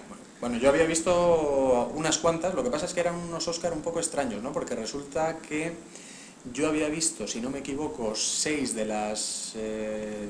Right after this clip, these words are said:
diez o nueve pelis que estaban nominadas a Mejor Peli, pero muy pocas de ellas estaban luego nominadas a Mejor Director, con lo cual estaba muy despistado. Y bueno, luego más o menos se ha confirmado, ¿no? Que ha habido ahí una configuración muy curiosa de Goya, de, de Oscars,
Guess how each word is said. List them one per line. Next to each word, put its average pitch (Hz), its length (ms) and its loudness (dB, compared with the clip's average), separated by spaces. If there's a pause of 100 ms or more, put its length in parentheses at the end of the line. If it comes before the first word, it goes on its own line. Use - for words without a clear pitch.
(160)
diez 143 600 -4
o 120 140 -4
nueve 135 480 -2
pelis 131 400 -2
que - 80 -6
estaban 131 500 -2
nominadas 131 400 -4
a 101 60 -6
Mejor 104 260 -6
Peli, 151 240 -6
pero 110 320 0
muy 143 220 -2
pocas 143 300 -2
de 143 80 -2
ellas 165 140 -6
estaban 143 260 -4
luego 131 160 -2
nominadas 107 400 -6
a 107 60 -6
Mejor 104 260 -6
Director, 101 420 0 (460)
con 113 80 -6
lo 107 100 -4
cual 127 140 2
estaba 135 240 2
muy 131 240 0
despistado. 127 540 0 (280)
Y 123 80 0
bueno, 127 220 4
luego 127 220 6
más 139 220 4
o 143 40 0
menos 139 280 0
se 139 60 4
ha 135 60 4
confirmado, 135 540 0
¿no? 160 340 -4
Que 113 480 -4
ha 104 60 -2
habido 127 260 4
ahí 127 80 6
una 135 160 6
configuración 131 580 2
muy 135 200 2
curiosa 135 400 2
de 127 100 6
Goya, 139 380 2
de, 120 280 4
de 113 220 -2
Oscars, - 400 -2